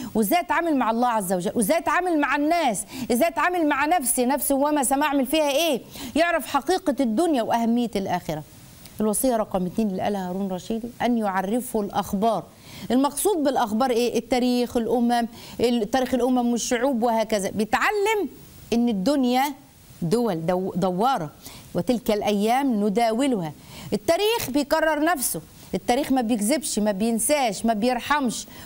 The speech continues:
وان الطفل لما يعرف التاريخ مهم جدا جدا في يبني شخصيته، زي يتعرف على الاشخاص، العلماء، العظماء، الحكماء، المشاهير، المبدعين، يتعرف مين اللي كان فاسد، مين الظالمين، اصناف الناس ايه، الحياة عملت فيهم ايه،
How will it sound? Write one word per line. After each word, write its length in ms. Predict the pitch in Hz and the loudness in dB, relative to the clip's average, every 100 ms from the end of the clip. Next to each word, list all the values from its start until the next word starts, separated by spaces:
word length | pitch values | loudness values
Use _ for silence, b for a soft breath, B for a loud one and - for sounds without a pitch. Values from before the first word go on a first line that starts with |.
| B | B
وان 240 | 226 254 | 0 2
الطفل 480 | 254 - 392 - 269 | 0 0 -2 0 0
لما 220 | 247 240 | 2 2
يعرف 440 | 247 330 302 240 233 | 2 2 2 0 -2
التاريخ 360 | 220 240 254 | -2 -2 0
مهم 460 | 269 233 311 302 285 | -2 0 0 2 2
جدا 400 | 240 349 247 254 | 2 0 0 0
جدا 440 | 240 294 247 226 | 2 0 0 0
في 240 | 208 247 254 | 0 0 0
يبني 300 | - 233 247 | 0 0 0
شخصيته، 420 | 240 - 285 247 | -2 -2 -2 0
زي 80 | 220 | 0
يتعرف 440 | 202 226 254 226 | 0 0 0 0
على 180 | 208 208 | 0 0
الاشخاص، 640 | 202 196 - 226 214 180 | 0 -4 -2 0 0 0
العلماء، 560 | 190 190 208 208 220 - | -2 0 0 2 0 0
العظماء، 580 | 185 202 202 220 214 151 | -2 0 0 2 0 -2
الحكماء، 580 | 180 220 233 226 214 196 | -2 -2 0 0 0 0
المشاهير، 560 | 208 202 220 240 190 B B B B | -2 0 0 2 0 B B B B
المبدعين، 760 | 233 254 247 190 247 302 285 165 B B B B | 2 2 0 0 0 2 0 -2 B B B B
يتعرف 480 | 202 277 311 392 359 - 240 | -2 2 2 2 0 -2 0
مين 160 | 320 | 2
اللي 160 | 370 330 | 2 2
كان 200 | 320 311 | 2 0
فاسد، 480 | 294 359 320 240 226 | 2 2 2 0 2
مين 140 | 359 | 2
الظالمين، 800 | 370 226 302 294 294 359 370 226 - | 2 2 2 2 0 2 0 0 -2
اصناف 380 | 247 359 370 320 | 0 0 0 0
الناس 340 | 311 359 - | 2 0 0
ايه، 320 | 302 339 285 | 0 0 0
الحياة 460 | 269 - 403 415 392 403 | -2 0 0 2 0 0
عملت 180 | 311 - | 0 0
فيهم 320 | 349 339 277 | 0 0 0
ايه، 280 | 302 277 | 0 0